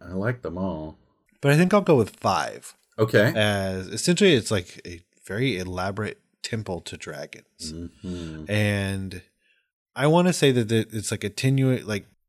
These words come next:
Speaker 2: strained relationship with wherever it exists because people aren't really okay with what they do, but then they provide so much protection and so much,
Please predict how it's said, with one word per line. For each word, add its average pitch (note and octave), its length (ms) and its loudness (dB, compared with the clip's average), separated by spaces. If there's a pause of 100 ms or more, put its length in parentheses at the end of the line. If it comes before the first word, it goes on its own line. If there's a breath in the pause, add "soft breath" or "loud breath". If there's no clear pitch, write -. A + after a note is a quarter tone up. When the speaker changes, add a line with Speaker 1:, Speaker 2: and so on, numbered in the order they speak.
(100)
Speaker 2:
strained D3+ 640 4
relationship A#2 720 2
with G#2 320 2
wherever G2+ 420 0
it F#2+ 120 2
exists G2+ 600 -2
because G#2 540 -2
people C#3 320 -2
aren't E3+ 260 2
really D3+ 380 4
okay C#3+ 440 2
with D#3 200 0
what E3+ 180 2
they F3 140 2
do, F#3 440 4 (500 soft breath)
but B2 160 4
then C3+ 180 6
they A#2+ 140 6
provide G#2+ 520 2
so A#2 160 2
much G#2 300 -2
protection A2 800 0
and F#2+ 260 -4
so G#2+ 180 0
much, G2 460 -2